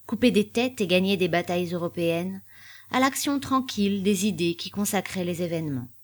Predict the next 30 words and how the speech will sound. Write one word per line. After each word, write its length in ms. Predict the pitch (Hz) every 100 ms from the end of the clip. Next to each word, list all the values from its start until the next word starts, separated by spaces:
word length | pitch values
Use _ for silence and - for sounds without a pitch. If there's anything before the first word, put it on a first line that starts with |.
| - - - - - - - - - - - -
Après 280 | - - 208
le 100 | 185
défrichement 640 | 208 208 220 202 226 233
et 100 | 208
les 80 | 180
semailles, 640 | - 185 175 175 190 202 - - -
venait 260 | 185 185 175
la 140 | 156
récolte. 640 | 160 151 160 120 - - - - - - -
Pour 160 | 214
lui, 320 | 196 185 233 - - - -
la 100 | 202
révolution 640 | 208 233 240 226 - 262 277 -
avait 220 | 196 196
composé 460 | 196 208 214 208 202
l'esprit 380 | 185 - -
de 80 | 190
la 120 | 170
génération 560 | 165 170 170 165 170 190
nouvelle, 540 | 185 165 156 156 175 185 - - -
il 140 | 208
en 80 | 196
touchait 320 | 202 208 233
les 100 | 202
faits, 380 | 196 - 185 190 - - -
au 100 | 185
fond 200 | - 202
de 80 | 180
mille 260 | 185 196
plaies, 380 | - 180 170 175